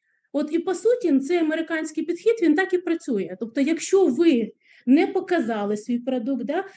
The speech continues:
Тобто, якщо ви про нього не розповіли, якщо його нема на полиці, де його можна купити, навіть нема представленого десь в магазині, то як його купити? От, е,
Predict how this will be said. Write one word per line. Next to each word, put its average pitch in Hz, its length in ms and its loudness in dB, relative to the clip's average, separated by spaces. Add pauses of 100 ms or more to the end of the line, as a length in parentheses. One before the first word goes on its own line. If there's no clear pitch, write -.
(120)
Тобто, 254 200 -4
якщо 277 360 -2
ви 381 100 0
про 320 160 -4
нього 311 320 0
не 330 160 2
розповіли, 269 840 -6 (340)
якщо 277 260 -4
його 349 200 -2
нема 330 300 0
на 349 140 -2
полиці, 277 800 -2
де 294 140 -6
його 311 160 -4
можна 311 280 -4
купити, 311 520 -2
навіть 349 340 2
нема 330 300 2
представленого 294 800 -2
десь 302 240 -6
в 294 40 0
магазині, 247 580 -2 (140)
то 285 80 -2
як 392 260 2
його 370 180 0
купити? - 520 -6 (760)
От, 453 360 -4
е, 269 360 0